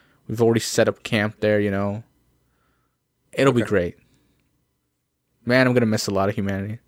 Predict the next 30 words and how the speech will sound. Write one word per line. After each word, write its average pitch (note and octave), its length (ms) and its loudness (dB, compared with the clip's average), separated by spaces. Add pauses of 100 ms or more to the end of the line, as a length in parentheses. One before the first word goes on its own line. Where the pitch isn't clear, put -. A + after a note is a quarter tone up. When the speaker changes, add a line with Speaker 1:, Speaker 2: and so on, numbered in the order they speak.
(140)
Speaker 2:
<laughs> - 240 -20
You're D#3+ 260 4
gonna G#3+ 160 2
miss D#3 200 2
a D#3+ 60 0
lot D#3+ 160 2
of - 200 0
Speaker 1:
No, G#3+ 180 4
no, G#3+ 200 2
uh, D3+ 180 0
there's G#3 240 0
this C4 180 0
post, A#2 380 2
this - 120 -4
crazy D3+ 320 0
Speaker 2:
Yeah. A2 60 -2
Speaker 1:
post A#2+ 200 0
where B2 60 4
it's - 80 -4
like, A#2 220 2
"I B2 80 2
was B2+ 180 4
born C#3+ 280 0
too D#3+ 140 -2
early A2+ 300 0
to - 120 -6
explore A2 380 -2
the A2 200 -2
Earth, A#2 400 -2
Speaker 2:
Mm-hmm. A2+ 260 -10